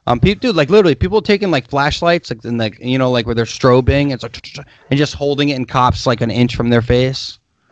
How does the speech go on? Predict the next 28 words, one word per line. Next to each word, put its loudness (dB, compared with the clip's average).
and 4
just, 2
like, 2
screaming 0
at 2
'em, 0
calling 2
'em. -2
Like, 0
in -2
New -6
York, 2
in -2
New -2
York 2
City, 0
they -2
were 0
marching 0
down -2
the -4
street -6
with, -6
like, -4
about 0
three 0
hundred 0
people -2